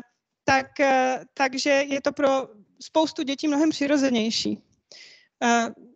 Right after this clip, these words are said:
jo, eh, tady ta představa jakoby toho, že ten pohyb, eh, rozptyluje, ta tam,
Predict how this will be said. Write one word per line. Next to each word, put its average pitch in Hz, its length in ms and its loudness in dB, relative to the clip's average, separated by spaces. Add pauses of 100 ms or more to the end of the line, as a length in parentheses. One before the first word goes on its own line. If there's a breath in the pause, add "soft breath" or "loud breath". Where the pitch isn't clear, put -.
(760)
jo, 254 240 4 (500 soft breath)
eh, 247 520 0 (480)
tady 285 200 2
ta 311 100 2
představa 294 580 0
jakoby 285 420 -2
toho, 285 320 0
že 277 180 0
ten 302 240 2
pohyb, 285 360 2
eh, 214 320 -6 (540)
rozptyluje, 294 960 0
ta 277 80 -2
tam, 302 300 -2